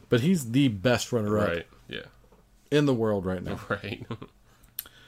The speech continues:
Speaker 1: And I'm gonna tell you my journey on this, Chris. I,
Speaker 2: Okay.
Speaker 1: I, I, sometimes, you know, I get a couple of days behind. I'm, I'm not so live about it.
Speaker 2: Mm-hmm.
Speaker 1: And I remember coming home from work,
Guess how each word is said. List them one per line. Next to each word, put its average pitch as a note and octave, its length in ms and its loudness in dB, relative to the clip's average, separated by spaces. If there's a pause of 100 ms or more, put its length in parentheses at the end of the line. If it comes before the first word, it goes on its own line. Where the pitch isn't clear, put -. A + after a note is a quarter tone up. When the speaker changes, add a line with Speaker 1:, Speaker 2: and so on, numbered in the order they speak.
(720)
Speaker 1:
And C#3 80 4
I'm D#3 80 6
gonna E3 120 4
tell F3+ 180 6
you C3+ 80 6
my A#2+ 120 4
journey A#2 320 2
on E2+ 160 -6
this, - 160 -12
Chris. - 380 -16
I, - 60 0
Speaker 2:
Okay. F#2 220 -2
Speaker 1:
I, F2+ 340 -6
I, - 240 -14
sometimes, B2+ 840 0 (140)
you A#2 100 -4
know, G#2+ 160 0
I A#2+ 80 0
get G2+ 280 -2
a F#2 60 -4
couple F2+ 280 -6
of E2+ 80 -6
days F2+ 240 -4
behind. F#2+ 520 -6
I'm, F#2 300 -6 (140)
I'm E2+ 120 -10
not E2+ 240 -10
so E2+ 280 -6
live E2 580 -6
about F2+ 320 -6
it. A2 240 -6
Speaker 2:
Mm-hmm. F#2+ 260 -4 (800)
Speaker 1:
And G2+ 560 -2
I G#2+ 40 -10
remember A#2 260 0
coming C3+ 260 0
home G#2+ 200 0
from F#2 200 -6
work, F2 360 -8